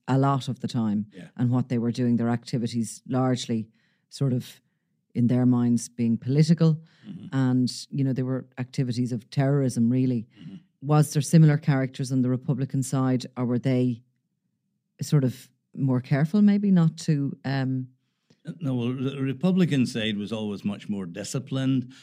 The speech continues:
Speaker 2: and much more led from the top down.
Speaker 1: Mm.
Speaker 2: Uh, uh, uh, re-, Republican,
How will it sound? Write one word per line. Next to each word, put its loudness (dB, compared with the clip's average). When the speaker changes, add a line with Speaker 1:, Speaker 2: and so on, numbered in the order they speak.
Speaker 2:
and -6
much -8
more -4
led -8
from -6
the -10
top -10
down. -4
Speaker 1:
Mm. -20
Speaker 2:
Uh, -10
uh, -12
uh, -12
re-, -12
Republican, -8